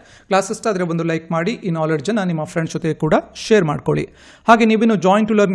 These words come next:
YouTube-ಅನ್ನ ಸಬ್ಸ್ಕ್ರೈಬ್ ಮಾಡ್ಕೊಂಡಿರ್ಲಿಲ್ಲ ಅಂದ್ರೆ ಸಬ್ಸ್ಕ್ರೈಬ್ ಮಾಡ್ಕೊಳ್ಳಿ. ಸಬ್ಸ್ಕ್ರೈಬ್ ಬಟನ್ನ ಪಕ್ಕದಲ್ಲೇ ಜಾಯಿನ್ ಬಟನ್ ಕೂಡ ಇರುತ್ತೆ. So ಜಾಯಿನ್ ಬಟನ್ನಲ್ಲಿ ಈ ಪ್ರಚಲಿತ ಘಟನೆಗಳಿಗೆ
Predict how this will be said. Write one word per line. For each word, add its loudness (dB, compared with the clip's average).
YouTube-ಅನ್ನ 2
ಸಬ್ಸ್ಕ್ರೈಬ್ 0
ಮಾಡ್ಕೊಂಡಿರ್ಲಿಲ್ಲ 0
ಅಂದ್ರೆ -2
ಸಬ್ಸ್ಕ್ರೈಬ್ -2
ಮಾಡ್ಕೊಳ್ಳಿ. -2
ಸಬ್ಸ್ಕ್ರೈಬ್ 2
ಬಟನ್ನ 0
ಪಕ್ಕದಲ್ಲೇ -4
ಜಾಯಿನ್ 2
ಬಟನ್ -2
ಕೂಡ 0
ಇರುತ್ತೆ. -4
So -2
ಜಾಯಿನ್ 4
ಬಟನ್ನಲ್ಲಿ 2
ಈ 0
ಪ್ರಚಲಿತ 0
ಘಟನೆಗಳಿಗೆ 2